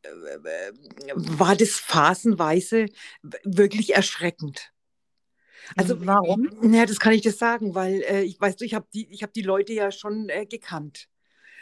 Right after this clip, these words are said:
Speaker 1: Ähm, ich wusste natürlich, dass die alt sind und dass, äh, die irgendwann mal auch krank geworden sind. Aber, ähm, wenn wir dann bei denen im Krankenhaus aufgelaufen sind,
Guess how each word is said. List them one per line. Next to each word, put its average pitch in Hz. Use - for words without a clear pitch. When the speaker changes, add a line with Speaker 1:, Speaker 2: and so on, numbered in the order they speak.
Speaker 1:
Ähm, 190
ich -
wusste 226
natürlich, 202
dass 180
die -
alt 180
sind 202
und 196
dass, -
äh, 190
die 190
irgendwann 202
mal 190
auch 180
krank 185
geworden 196
sind. 202
Aber, 190
ähm, 196
wenn 196
wir 208
dann 196
bei 190
denen 202
im 202
Krankenhaus 202
aufgelaufen 165
sind, 202